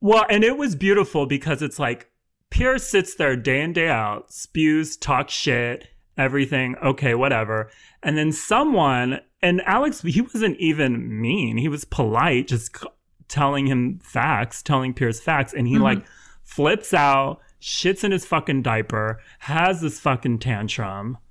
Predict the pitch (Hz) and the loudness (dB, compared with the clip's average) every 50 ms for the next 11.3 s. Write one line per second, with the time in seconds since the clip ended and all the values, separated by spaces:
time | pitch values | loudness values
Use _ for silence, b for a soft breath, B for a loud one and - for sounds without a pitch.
0 | - _ _ _ _ _ _ _ _ _ _ - 151 156 156 151 190 175 - - | -20 _ _ _ _ _ _ _ _ _ _ 0 2 2 2 2 0 -2 -6 -10
1 | - - - - 196 175 165 - - 165 160 143 - 139 143 143 139 131 - - | -14 -10 -6 -4 -4 -4 -4 -6 -8 -8 -8 -6 -4 -4 -2 -2 -2 -4 -6 -8
2 | _ _ _ - 220 185 160 160 185 226 262 320 294 156 117 107 104 104 107 123 | _ _ _ -2 0 2 4 4 4 4 4 2 2 2 2 0 -2 -2 -4 -6
3 | 151 - - - - - - 214 226 220 220 202 208 214 202 226 220 208 202 254 | -8 -8 -12 -16 -8 -4 0 0 2 2 2 0 0 0 0 0 0 0 0 -2
4 | 233 247 233 240 240 - - 202 185 180 - - 190 185 175 170 160 165 160 160 | 0 0 -2 -2 -4 -4 -2 0 0 0 0 0 0 2 2 2 0 -2 -4 -2
5 | 165 156 143 143 143 - - - - - - 202 247 - 143 - - 180 185 180 | -2 -2 -2 -2 -4 -6 -12 -14 -10 -4 0 0 2 2 2 0 0 0 -2 0
6 | 190 220 214 - 185 147 - - 147 165 220 220 - - 330 285 277 269 - - | 0 -2 -2 0 -2 -2 -2 0 0 0 0 -2 -2 -4 -2 -2 -2 -2 -2 -2
7 | 285 226 196 202 180 175 160 160 - - - - - 147 139 151 160 170 175 185 | 0 2 2 2 0 0 2 4 4 4 4 2 0 -4 -4 -4 -4 -4 -4 -4
8 | 185 190 185 - - _ _ - - _ _ _ _ _ - 175 185 175 151 160 | -4 -6 -8 -8 -12 _ _ -20 -20 _ _ _ _ _ -10 -8 -6 -6 -6 -8
9 | 156 - 165 - - - - - - 185 170 170 165 - 170 156 160 156 147 147 | -8 -6 -8 -8 -8 -12 -20 -8 -4 -4 -4 -4 -4 -2 0 0 2 0 0 -2
10 | - - - - 196 196 196 220 233 226 202 208 208 - 190 175 196 190 - 151 | -4 -6 -4 0 0 0 2 2 0 0 2 0 -2 -2 -2 -2 -2 -2 -2 -2
11 | 165 147 - - - | -4 -4 -4 -6 -10